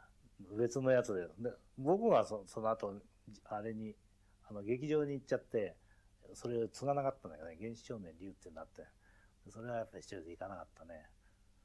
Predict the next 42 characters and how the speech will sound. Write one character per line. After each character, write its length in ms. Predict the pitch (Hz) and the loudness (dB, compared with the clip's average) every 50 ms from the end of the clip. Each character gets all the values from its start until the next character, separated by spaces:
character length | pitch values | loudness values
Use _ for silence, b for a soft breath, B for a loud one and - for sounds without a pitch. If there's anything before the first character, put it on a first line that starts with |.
| _ _ | _ _
そ 280 | - - - - 117 | -20 -20 -14 -12 -10
れ 120 | 113 127 160 | -8 -6 -6
ぐ 200 | 175 180 202 208 | -4 -2 -2 -2
ら 160 | 185 147 - | -4 -6 -10
い 40 | - | -10
じ 80 | - - | -10 -10
ゃ 60 | 76 | -10
な 180 | 73 76 71 - | -8 -8 -10 -10
い 60 | - - | -12 -16
か 120 | - - | -18 -10
な。 80 | - 92 95 92 90 85 78 71 73 73 78 92 | -6 -4 -4 -4 -4 -6 -8 -10 -14 -16 -4 -2
ま 80 | 101 | -2
あ、 40 | 92 | -2
こ 120 | - - | 0 -2
の、 220 | 117 110 104 101 98 - - | -2 0 0 -4 -6 -10 -8
金 160 | - 147 143 | -6 -6 -2
太 160 | 139 - 151 | 2 2 4
郎 80 | 143 143 | 4 6
は 120 | 139 98 - | 4 2 2
当 120 | 101 92 | -2 -4
時 60 | 85 | -4
じ 60 | 85 | -6
ゃ 60 | 85 80 | -8 -8
な 120 | 82 82 | -8 -10
い 60 | 78 | -12
け 100 | - - | -12 -14
ど。 160 | 80 80 73 - - - - b b b b b b b b b b b b b b b b - _ - - _ - _ - - - - - - _ - - _ - - - - - - | -16 -16 -16 -18 -20 -20 -20 b b b b b b b b b b b b b b b b -20 _ -20 -20 _ -20 _ -20 -20 -20 -20 -20 -20 _ -20 -20 _ -20 -20 -20 -20 -20 -20
や 80 | 113 107 | -20 -20
っ 20 | - | -4
ぱ 120 | - 139 131 | -2 -2 -2
り、 460 | 117 110 98 92 87 85 85 85 - b b b b - | 0 -4 -6 -6 -8 -10 -12 -12 -14 b b b b -10
ど 140 | - 117 117 | -6 -4 -4
う 80 | 117 104 | -4 -4
し 60 | - | -4
て 100 | - 107 | -6 -6
も、 260 | 95 87 82 78 - _ _ _ _ _ _ - _ _ _ _ - _ - _ _ - _ | -6 -6 -10 -12 -16 _ _ _ _ _ _ -20 _ _ _ _ -20 _ -20 _ _ -20 _
シ 260 | - - - - 104 95 | -12 -10 -6 -4 -4 -4
ー 40 | |
エ 20 | 95 | -4
ッ 80 | 92 | -4
ク 60 | - - | -6 -10
ス、 120 | - 95 | -10 -10